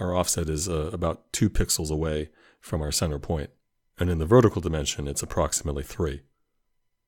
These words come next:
So if, say, we wanted to make sure the offset is actually one pixel in both the horizontal and vertical dimensions,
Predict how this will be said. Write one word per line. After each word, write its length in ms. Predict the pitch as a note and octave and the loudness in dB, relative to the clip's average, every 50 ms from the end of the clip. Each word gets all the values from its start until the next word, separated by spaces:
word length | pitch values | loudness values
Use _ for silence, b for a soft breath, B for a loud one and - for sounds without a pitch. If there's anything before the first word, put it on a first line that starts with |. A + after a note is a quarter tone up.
| _ _ | _ _
So 320 | - - - A2+ F#2 F#2+ - | -4 0 2 2 2 2 2
if, 140 | - G2+ F2 | 2 0 0
say, 240 | - - - F#2 F2 | 2 0 0 0 0
we 100 | D#2+ E2+ | 0 0
wanted 300 | E2+ E2+ E2+ E2+ - F#2+ | 0 0 0 -2 -4 -6
to 80 | - | -6
make 160 | F2 E2 D#2 - | -4 -4 -4 -2
sure 120 | - F2+ | -4 -2
the 140 | D#2+ D#2+ D#2+ | -2 -2 -2
offset 380 | D#2+ D#2+ - - - E2 - | -2 -2 -4 -4 -6 -4 -2
is 180 | A#2+ G#2+ G2+ G2 | 0 2 2 2
actually 380 | A2 F#2+ F2+ E2 - - - F2 | 2 0 0 0 0 -2 -2 -2
one 240 | D#2+ E2 E2 D#2+ | 0 0 0 0
pixel 480 | D2+ - F#2 E2 - - - D#2 D2+ - b b b b b b b b b b | 0 -2 -2 -2 0 0 0 -2 -2 -4 b b b b b b b b b b
in 180 | - F2 D#2 D#2 | -4 -2 0 2
both 200 | F2+ E2+ D#2 - | 2 0 2 0
the 100 | - E2+ | -2 0
horizontal 460 | - F#2 E2 D#2 E2+ E2+ D#2+ D#2 D2+ | 0 0 0 0 0 0 0 0 -2
and 80 | D2+ | 0
vertical 300 | D#2 F#2+ F2 D#2+ - - | 0 0 0 0 -2 -2
dimensions, 520 | D#2 E2 F#2 G#2+ G2+ - - F#2 D#2+ D#2 | 0 4 4 6 6 4 2 0 0 -2